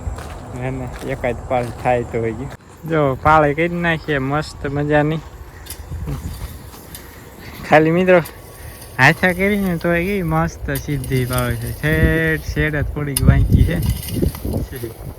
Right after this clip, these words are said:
તો થાય, સાધન જેવું તો આપણે હાથે નથી. હાથે પાળી કરી તો જો મિત્રો એકદમ મસ્ત મજાની થઈ ગઈ.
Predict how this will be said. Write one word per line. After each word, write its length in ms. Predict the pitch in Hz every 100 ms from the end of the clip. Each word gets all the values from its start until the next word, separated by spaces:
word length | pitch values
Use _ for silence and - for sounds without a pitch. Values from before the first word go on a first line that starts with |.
| - - - 175 190 180 196
તો 420 | - 180 170 - - - - - - - -
થાય, 220 | 170 147 - - -
સાધન 360 | - 165 165 -
જેવું 200 | 170 175
તો 220 | - - 151
આપણે 300 | 156 - 147
હાથે 380 | 147 - -
નથી. 880 | 131 - - - - - 131 123 -
હાથે 440 | 120 139 - 156 143
પાળી 380 | 147 151 151 147
કરી 260 | 151 143
તો 220 | 135 131
જો 100 | 143
મિત્રો 380 | 156 135 135 123
એકદમ 460 | 123 135 127 131 123
મસ્ત 440 | 120 123 131 -
મજાની 480 | 120 117 120 113 113 117
થઈ 120 | 117
ગઈ. 180 | 110